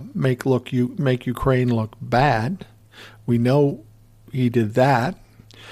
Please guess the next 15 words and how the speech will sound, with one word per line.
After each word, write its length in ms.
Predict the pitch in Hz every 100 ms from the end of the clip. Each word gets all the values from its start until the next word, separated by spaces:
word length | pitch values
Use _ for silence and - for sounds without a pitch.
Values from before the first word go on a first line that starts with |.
| - -
And 100 | 120
now 200 | 123 139
we've 180 | 156 143
got 300 | 139 127 120
Russian, 600 | 127 135 135 143 135 127
uh, 180 | 120 117
people. 520 | 113 165 151 139 131
Some 280 | 139 139 135
of 140 | 135 123
them 260 | 120 117
are 260 | 113 110 127
Trump 300 | - 120 110
humpers, 500 | 117 110 113 135 - -
John 280 | - 110 113
Kennedy, 680 | - 123 110 113 113 123